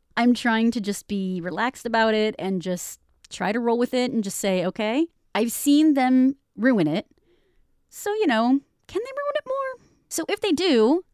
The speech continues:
then it'll be interesting, and then I can rant and rave. So then I can rant and rave. It's either I can be excited and talk about how great it is, or I can be like, "Well, you know, this is just okay." Or if it's terrible, I can talk about how terrible it is.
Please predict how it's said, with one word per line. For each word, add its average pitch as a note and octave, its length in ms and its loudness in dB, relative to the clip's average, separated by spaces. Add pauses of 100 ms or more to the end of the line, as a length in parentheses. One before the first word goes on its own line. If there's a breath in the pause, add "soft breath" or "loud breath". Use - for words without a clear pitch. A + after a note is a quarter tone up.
(160)
then B3+ 340 2
it'll B3+ 140 4
be A#3 120 0
interesting, A3 560 0
and A3+ 140 2
then A#3+ 140 4
I G#3+ 140 0
can G#3+ 160 0
rant G3+ 200 -2
and G#3+ 80 -2
rave. F3 360 -2 (640)
So G#3+ 260 4
then A#3+ 200 2
I C4 160 4
can C#4 220 2
rant G#3 200 0
and D4 80 2 (100)
rave. - 240 -8 (180)
It's - 80 -10
either A3 340 2
I G3+ 160 2
can F#3+ 520 0
be G3+ 160 2
excited A3+ 1000 2
and F#3+ 180 4
talk F#3+ 220 -2
about F#3 160 0
how E3+ 140 -2
great A3 240 -2
it B3 80 0
is, A3+ 480 0 (260)
or A4+ 160 2
I G4+ 60 2
can F#4 100 2
be D#4+ 120 4
like, D#4 140 2
"Well, G#4+ 160 2
you F#4+ 80 4
know, C#4 100 6
this B3 100 4
is F#3+ 60 -4
just F#3+ 200 -2
okay." D#4+ 300 0 (240)
Or G#4 160 8
if D#4 120 2
it's A3 120 -2
terrible, C#4+ 440 2
I B3+ 80 4
can D#4 160 6
talk A3+ 200 -2
about G3+ 200 2
how F3 100 -2
terrible D3 340 -4
it C#3+ 60 -6
is. - 160 -12